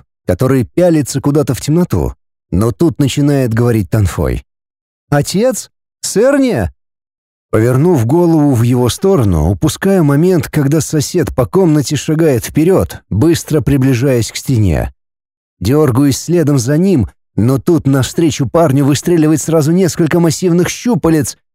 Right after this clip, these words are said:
больше похожих на каменные ложноножки — и я инстинктивно притормаживаю.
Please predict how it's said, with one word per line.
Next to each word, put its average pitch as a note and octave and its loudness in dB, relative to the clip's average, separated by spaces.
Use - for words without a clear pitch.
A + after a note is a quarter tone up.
больше A#2+ 0
похожих B2+ 0
на C#3 0
каменные B2+ 0
ложноножки — B2 0
и F2+ -2
я C#3+ 0
инстинктивно C#3+ -2
притормаживаю. F#2+ 0